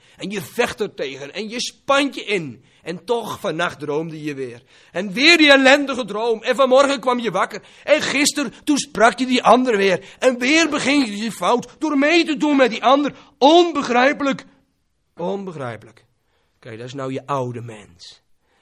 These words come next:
En hoe moet ik daar nou de strijd tegen aanvangen? Ja, weet je, door hoe, door, door te beseffen, door meer en meer tot dat geloofsinzicht te komen, dat je nou werkelijk van Christus bent.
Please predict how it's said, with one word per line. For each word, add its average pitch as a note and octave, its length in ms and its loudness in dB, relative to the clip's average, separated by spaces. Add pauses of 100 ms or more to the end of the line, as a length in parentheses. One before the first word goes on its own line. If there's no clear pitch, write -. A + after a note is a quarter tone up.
(120)
En B2 160 -10
hoe F#3+ 120 -4
moet A3+ 160 -2
ik G3 120 -8
daar F#3+ 180 -2
nou E3+ 180 -4
de C#3+ 100 -8
strijd G#3 580 -6 (220)
tegen D3+ 320 -10
aanvangen? A#2+ 640 -6 (300)
Ja, A2 360 -12
weet C3 240 -12
je, D3 140 -14
door C3 220 -8
hoe, B2+ 260 -12 (320)
door, G#2+ 280 -16 (220)
door G2+ 280 -20
te - 100 -20
beseffen, A2+ 560 -10
door G#2+ 280 -18
meer A#3+ 360 -2
en A3+ 140 2
meer G#3 200 -2
tot F3 200 -14
dat F#3 160 -10
geloofsinzicht C#3+ 920 -10
te B2+ 80 -20
komen, G#2+ 420 -16 (260)
dat A2 180 -14
je A#2 80 -16
nou G2 240 -18
werkelijk D3 480 -8 (240)
van C3 580 -10 (160)
Christus - 680 -12
bent. - 380 -20